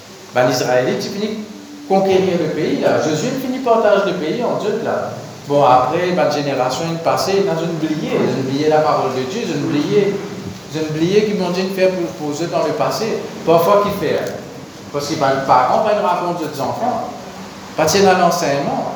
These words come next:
à cause de ça, on continue le témoignage aux enfants, on continue de partager la parole de Dieu dans la case.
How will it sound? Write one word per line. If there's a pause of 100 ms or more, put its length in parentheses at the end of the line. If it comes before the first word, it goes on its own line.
(340)
à
cause
de
ça, (280)
on
continue
le
témoignage
aux
enfants,
on
continue
de
partager
la
parole
de
Dieu
dans
la
case.